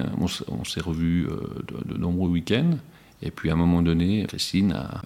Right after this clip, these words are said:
cherché du travail dans la région, on l'a trouvé, et puis finalement elle est revenue quelques mois après pour s'installer avec moi, quoi. C'est vrai, le fait de l'avoir connue avant, euh, oui, c'est rassurant. Tu, tu connais déjà un peu la personne, et puis, euh, il y a, il y a des choses que j'ai retrouvées, euh, d'elle, euh,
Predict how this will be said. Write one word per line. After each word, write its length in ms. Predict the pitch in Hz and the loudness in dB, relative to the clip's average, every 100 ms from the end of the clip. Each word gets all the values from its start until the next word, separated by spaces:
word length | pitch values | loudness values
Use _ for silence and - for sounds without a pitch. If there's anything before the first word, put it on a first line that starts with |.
| - | -6
cherché 360 | - - - | -6 -4 -2
du 120 | 87 | -4
travail 300 | 90 - 82 | -4 -2 0
dans 120 | 85 82 | 2 2
la 100 | 80 | 0
région, 320 | 82 90 104 | -2 0 2
on 80 | 80 | 2
l'a 100 | 78 | 0
trouvé, 400 | - 92 90 110 | -6 -6 -4 -4
et 60 | - | -6
puis 120 | - | -10
finalement 380 | - 98 92 82 | -8 -6 -6 -6
elle 60 | 90 | -6
est 40 | |
revenue 360 | 87 82 82 87 | -8 -4 0 0
quelques 260 | 80 - | -2 -6
mois 240 | 110 90 80 | -4 -4 -4
après 340 | - - 90 87 - | -6 -4 -4 -4 -8
pour 120 | - | -12
s'installer 380 | - - - 80 | -8 -6 -6 -4
avec 220 | 82 - | -6 -6
moi, 120 | - 139 | -6 -6
quoi. 180 | 98 95 _ _ - | -8 -12 _ _ -14
C'est 160 | - 110 | 0 4
vrai, 140 | 123 | 8
le 120 | 135 101 | 8 8
fait 160 | 131 | 8
de 120 | 107 | 10
l'avoir 300 | 95 95 92 | 10 10 8
connue 360 | - 101 95 101 | 6 8 10 10
avant, 460 | 87 95 117 143 - | 10 8 8 6 2
euh, 240 | 85 85 82 80 | 0 0 0 0
oui, 140 | 127 | 0
c'est 160 | - 87 | 0 0
rassurant. 500 | - - 107 113 117 - | 0 2 4 4 2 -4
Tu, 180 | 90 85 | -4 -4
tu 140 | - 92 | -4 -6
connais 280 | 90 90 | -2 0
déjà 280 | 87 90 90 | 0 -2 -2
un 40 | 85 | -2
peu 140 | - | -2
la 100 | 87 | -2
personne, 520 | - 85 - 120 139 | -2 -4 2 4 4
et 100 | 98 | 2
puis, 380 | - - 87 90 | 0 -4 -2 0
euh, 80 | 85 78 80 - - | -2 -2 -4 -6 -6
il 160 | - 90 | -2 2
y 40 | |
a, 40 | 90 | 2
il 80 | |
y 40 | 87 | 2
a 20 | |
des 100 | 85 | 2
choses 240 | - 107 | 2 2
que 100 | 107 | 2
j'ai 140 | 87 87 | 2 2
retrouvées, 600 | 87 87 - 92 107 113 | 2 2 2 4 4 6
euh, 500 | 90 90 87 - 90 | 4 2 0 0 0
d'elle, 440 | 87 92 101 101 | 2 4 4 4
euh, 400 | - - - 87 | 2 0 -2 -4